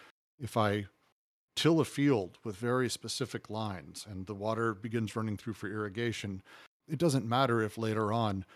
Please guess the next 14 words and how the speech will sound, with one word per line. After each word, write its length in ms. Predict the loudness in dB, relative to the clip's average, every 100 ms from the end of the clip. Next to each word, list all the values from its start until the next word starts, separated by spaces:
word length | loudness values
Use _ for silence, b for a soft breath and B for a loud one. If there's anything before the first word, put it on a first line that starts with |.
| B
I 120 | -4 0
go 220 | 2 0
through 320 | 0 -2 0
and 100 | -2
I 100 | -4
change 600 | -6 -2 0 -2 -4 -10 -16 _ _ _ _
half 300 | -4 -2 0
of 80 | 0
the 60 |
field. 500 | 0 0 2 0 -6 _ _ _ _ _
That 280 | 0 0 2
water 260 | 2 2
is 80 | 0
still 380 | -2 -2 -2 -4